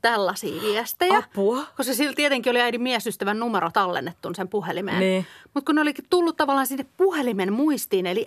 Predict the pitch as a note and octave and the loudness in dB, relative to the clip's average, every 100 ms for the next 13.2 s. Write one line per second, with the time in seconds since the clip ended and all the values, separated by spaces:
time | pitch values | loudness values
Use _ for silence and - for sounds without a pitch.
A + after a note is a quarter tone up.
0 | - D#4 D#4+ A3 E3+ E3+ E3 F3+ F#3 - | 0 2 2 0 -2 -4 -2 -2 -4 -8
1 | G3+ F#3+ A#3 G3 F3+ - A4+ A4+ - D#3 | -10 -4 -2 -2 -4 0 0 0 0 0
2 | D3+ D3+ - D#3+ F3 E3+ D3 D3 C#3+ D#3 | 0 0 0 2 2 2 0 -2 -4 -6
3 | D3+ - - _ - C4 - D3 C#4 A#2+ | -4 -6 -10 _ -4 2 4 4 2 2
4 | - - D4+ - E3+ E3+ E3+ - - B3+ | 2 2 4 2 2 -2 -4 -4 0 0
5 | B3 A#3+ A3+ - _ A#3+ B3 - B3 B3 | 2 0 -2 -4 _ -6 -6 -2 0 0
6 | C4+ D4 - D4+ D4 C#4+ B3 G#3 G3+ G3+ | -2 -4 0 0 2 0 0 0 0 0
7 | G3 - A3+ - - G#3 B3 D4 B3+ F3+ | -4 -6 -8 -6 -6 -2 2 2 2 -2
8 | F3 E3 F3+ - C#4+ C#4 - E3+ - G#3 | 0 -2 -4 -4 -6 -6 -14 -14 -4 -6
9 | - B3 C#4+ - - - C4 B3 A#3 A#3 | -4 -4 -4 2 2 2 -2 -4 -4 -4
10 | - D#4 B3+ G#3+ F#3 F#3 G3 - A4+ C5 | -4 -4 -4 -6 -8 -8 -10 -4 0 2
11 | D5 D5+ D5+ G4+ F#4 _ _ _ _ _ | 4 2 0 -6 -8 _ _ _ _ _
12 | _ _ _ _ _ _ G4+ C#5+ E5 E5 | _ _ _ _ _ _ 2 4 4 2
13 | G5+ | -8